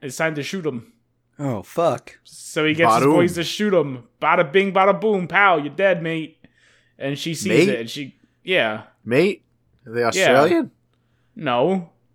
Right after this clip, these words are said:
Speaker 3: They don't say mate.
Speaker 1: People say mate.
Speaker 3: Not them.
Speaker 1: I say mate, I say mate all the time.
Speaker 3: Not them, though.
Speaker 2: I'm
Speaker 1: Bada bing,
Speaker 2: going
Speaker 1: bada
Speaker 2: to the
Speaker 1: boom, you're dead, mate.
Speaker 2: I'm going to the pub with my mates.
Speaker 1: Yeah.
Speaker 3: Mate, that's,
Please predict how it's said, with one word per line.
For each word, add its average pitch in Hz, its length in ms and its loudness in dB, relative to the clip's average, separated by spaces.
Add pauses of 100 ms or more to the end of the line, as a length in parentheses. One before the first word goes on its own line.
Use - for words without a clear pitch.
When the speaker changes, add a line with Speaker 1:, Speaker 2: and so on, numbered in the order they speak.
(380)
Speaker 3:
They 151 80 -8
don't 156 100 -6
say 87 200 -8
mate. 90 400 -8 (240)
Speaker 1:
People 185 240 -8
say 139 220 2
mate. 120 460 -6 (440)
Speaker 3:
Not 226 220 -2
them. 202 80 -4
Speaker 1:
I - 120 4
say 254 220 -2
mate, 240 300 2
I 190 180 2
say 226 200 0
mate 226 180 0
all 233 100 2
the 226 80 -2
time. 190 400 0 (640)
Speaker 3:
Not 135 200 -8
them, 131 260 -6
though. 95 280 -12 (320)
Speaker 2:
I'm 185 180 4
Speaker 1:
Bada 220 40 4
bing, 220 40 6
Speaker 2:
going 220 260 2
Speaker 1:
bada 233 100 2
Speaker 2:
to 226 120 6
the 233 120 2
Speaker 1:
boom, 226 80 -2
you're 202 100 2
dead, 214 280 2
mate. 143 360 -6 (220)
Speaker 2:
I'm 208 200 0
going 233 280 2
to 233 120 4
the 233 140 0
pub 233 340 4
with 170 160 -2
my 185 180 -2
mates. 208 580 -4
Speaker 1:
Yeah. 127 460 -2 (280)
Speaker 3:
Mate, 151 300 -4 (260)
that's, 156 360 0